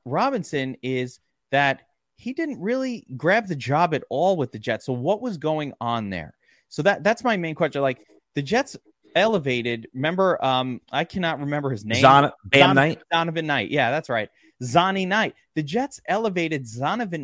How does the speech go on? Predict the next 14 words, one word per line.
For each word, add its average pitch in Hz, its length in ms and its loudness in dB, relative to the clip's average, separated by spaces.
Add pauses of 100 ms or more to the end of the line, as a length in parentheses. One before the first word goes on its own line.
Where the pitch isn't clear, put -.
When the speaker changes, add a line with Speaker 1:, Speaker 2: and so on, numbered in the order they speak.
Speaker 1:
Knight 147 400 -6
ahead 143 360 -4
of 151 140 -6
James 117 320 -8
Robinson 113 540 -2 (240)
when 123 160 -6
Breece 156 240 -6
Hall 156 180 2
got 117 220 -4
hurt. 113 260 -4 (280)
So 107 480 0 (640)
if, 226 480 0
so 151 320 0 (260)
on, - 220 -2